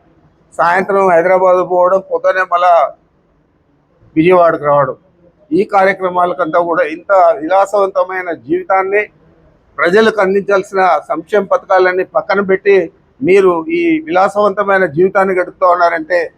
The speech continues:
మీకు ఏ పార్టీ ఆలోచన ఉంది ప్రజలకు మంచి చేయాలని,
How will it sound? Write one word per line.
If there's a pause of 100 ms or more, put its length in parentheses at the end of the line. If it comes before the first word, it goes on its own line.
(240)
మీకు (340)
ఏ
పార్టీ (240)
ఆలోచన
ఉంది
ప్రజలకు
మంచి
చేయాలని,